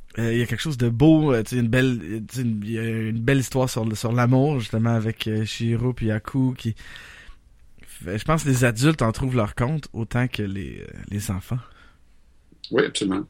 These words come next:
Speaker 2: Mais il faut quand même, euh, mettre un petit, euh, un petit bémol à ce que tu viens de dire, là. L'histoire d'amour, pas vraiment
Speaker 1: Non, mais
Speaker 2: existante.
Speaker 1: c'est, non, mais c'est pas, ça, ça, en fait, c'est pas une histoire d'amour, c'est une espèce de, de, de,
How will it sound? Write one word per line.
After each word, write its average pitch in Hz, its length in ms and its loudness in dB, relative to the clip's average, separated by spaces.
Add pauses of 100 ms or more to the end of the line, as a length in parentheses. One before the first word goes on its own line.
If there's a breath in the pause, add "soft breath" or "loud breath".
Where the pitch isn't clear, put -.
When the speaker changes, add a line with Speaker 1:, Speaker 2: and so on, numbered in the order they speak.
(420 loud breath)
Speaker 2:
Mais 127 180 10
il 127 80 6
faut 113 160 2
quand 117 140 4
même, 117 240 4
euh, 98 340 4
mettre 104 220 -2
un 101 120 -2
petit, 101 460 0
euh, 90 160 6
un - 20 -4
petit - 360 -4
bémol 113 580 6
à 101 60 6
ce - 60 -2
que 104 80 0
tu - 100 -2
viens 101 120 0
de 90 60 -6
dire, 110 180 4
là. 107 200 6
L'histoire 110 400 4
d'amour, 98 640 4 (1200 soft breath)
pas 190 140 10
vraiment 107 260 8
Speaker 1:
Non, 170 60 2
mais 147 80 2
Speaker 2:
existante. 87 500 -2
Speaker 1:
c'est, - 400 4
non, 202 220 4
mais 156 80 2
c'est 160 140 0
pas, 226 200 4
ça, 156 180 2
ça, - 160 -2 (160)
en 123 80 2
fait, 190 200 -4
c'est - 120 -6
pas 190 100 2
une 170 100 6
histoire 151 640 2
d'amour, 135 440 2
c'est - 140 -2
une 127 80 2
espèce 202 260 2
de, 131 200 2
de, 117 160 -2
de, 107 240 -2